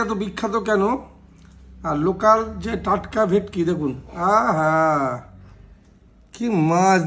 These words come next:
দেখুন, ও দেখুন, দেখুন, দেখুন বন্ধুরা কি মাছ, আহা, এত মাছ দেখুন, দেখেছেন? টার্লি ফিশ ফ্রাই।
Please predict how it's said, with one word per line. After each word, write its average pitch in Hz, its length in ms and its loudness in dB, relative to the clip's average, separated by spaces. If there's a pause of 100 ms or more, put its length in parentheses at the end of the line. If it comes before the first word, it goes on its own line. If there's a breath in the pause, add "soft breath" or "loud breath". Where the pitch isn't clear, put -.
দেখুন, 170 200 2 (140)
ও 233 40 2 (880)
দেখুন, 214 220 0 (120)
দেখুন, 196 240 -2 (580 loud breath)
দেখুন 233 260 -2 (100)
বন্ধুরা 214 360 0
কি 240 60 -6 (200)
মাছ, 208 280 0 (480)
আহা, - 360 -12 (680 loud breath)
এত - 160 -8 (300)
মাছ 202 240 4 (120)
দেখুন, 160 240 2 (340)
দেখেছেন? 226 360 2 (360)
টার্লি 202 380 0
ফিশ 175 180 -6
ফ্রাই। 127 200 -12